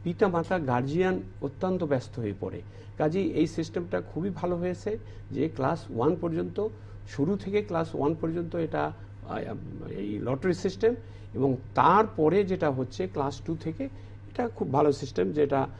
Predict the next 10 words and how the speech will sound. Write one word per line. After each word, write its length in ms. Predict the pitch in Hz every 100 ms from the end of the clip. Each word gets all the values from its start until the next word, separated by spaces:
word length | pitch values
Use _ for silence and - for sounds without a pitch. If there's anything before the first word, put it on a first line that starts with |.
| - 104
মেধা 400 | 131 151 156 139
যাচাই 380 | 123 113 165 156
করে 280 | 147 135 131
করতে 260 | 131 - 127
হবে, 240 | 131 185 240 - - -
এটা 160 | 165
ভালো, 240 | 110 101 - -
এটা 160 | - 160
খুবই 280 | - 156 127
ভালো। 220 | 95